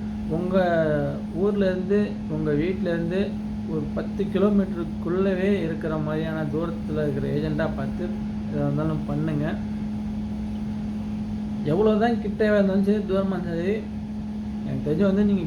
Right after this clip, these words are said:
கிட்ட இருக்கிறது தான் பெஸ்ட். என்ன அக்ரிமெண்ட் எழுதி வாங்கினாலும் நீங்க பெட்ரோல் செலவு பண்ணிட்டு நீங்க தான் அலையிற மாதிரி இருக்கும், நாம தான் இப்ப அலைஞ்சிட்டு இருக்கோம். இப்பயும் நானு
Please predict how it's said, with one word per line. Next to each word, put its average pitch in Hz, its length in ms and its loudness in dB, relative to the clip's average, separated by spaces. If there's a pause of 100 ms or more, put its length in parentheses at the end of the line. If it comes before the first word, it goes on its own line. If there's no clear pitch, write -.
கிட்ட 170 260 -2
இருக்கிறது 202 280 0
தான் 202 160 4
பெஸ்ட். 190 280 -2
என்ன 175 460 -2
அக்ரிமெண்ட் 180 380 0
எழுதி 175 260 2
வாங்கினாலும் 170 520 2 (340)
நீங்க 160 220 0 (680)
பெட்ரோல் 202 300 2
செலவு 185 280 2
பண்ணிட்டு 185 360 0
நீங்க 185 380 0
தான் 185 240 0
அலையிற 175 260 0
மாதிரி 165 200 0
இருக்கும், 156 380 -2 (340)
நாம 160 260 0
தான் 180 140 0
இப்ப 180 180 0
அலைஞ்சிட்டு 165 200 0
இருக்கோம். 151 320 -2
இப்பயும் 175 280 -2
நானு 165 380 2